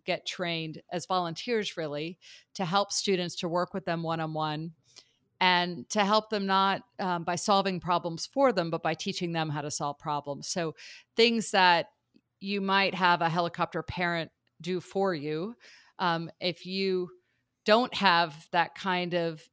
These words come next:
input, or you don't have parents who've been through the college experience, that they just don't have as much that they inherently know about how it works, um, that we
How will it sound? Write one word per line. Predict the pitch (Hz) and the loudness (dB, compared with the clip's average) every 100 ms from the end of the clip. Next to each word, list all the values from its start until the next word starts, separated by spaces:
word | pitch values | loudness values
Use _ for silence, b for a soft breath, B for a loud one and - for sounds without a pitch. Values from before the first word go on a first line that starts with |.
| - | -4
input, | 185 180 - 185 | -4 -2 0 0
or | 165 185 | 2 0
you | 180 190 | 0 -2
don't | 185 220 220 | 0 2 2
have | 214 | -2
parents | 196 220 208 202 | 0 0 0 -2
who've | - 185 175 165 | -2 -4 -6 -4
been | 196 202 | -2 0
through | 190 196 | -2 -4
the | 185 | -2
college | - 185 175 | 2 2 2
experience, | 185 - - 226 185 160 | -2 -4 2 4 2 0
that | 175 | -4
they | 170 | -4
just | 170 180 | -4 -2
don't | 190 | 0
have | 170 170 170 | 0 0 0
as | 170 | -4
much | 175 175 170 - - - | -2 0 0 0 -2 -2
that | 175 | -4
they | 175 170 165 165 - | 0 0 -2 -6 -4
inherently | 180 170 180 175 165 | -2 0 0 -2 -4
know | 170 165 170 | -4 -2 0
about | 165 170 156 | -2 -2 -4
how | 165 160 | -2 0
it | 156 | -2
works, | 175 175 151 160 - - B B B B | -4 -2 -2 -4 -2 -4 B B B B
um, | 190 175 165 165 | 0 0 -2 0
that | 180 | 0
we | 180 196 196 180 | 0 -2 -2 -4